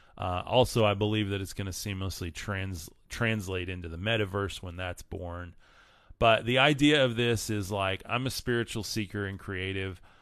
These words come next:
uh, and I wanna help guide people through this process,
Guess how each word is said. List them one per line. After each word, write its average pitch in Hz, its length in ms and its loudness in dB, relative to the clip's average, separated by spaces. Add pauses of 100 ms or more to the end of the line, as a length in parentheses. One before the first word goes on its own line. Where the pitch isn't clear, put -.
(220)
uh, 92 320 0
and 98 140 -2
I 104 80 2
wanna 113 240 2
help 104 260 -2
guide 101 320 -2
people 98 540 -4 (300)
through 131 220 2
this 117 180 0
process, 101 800 -2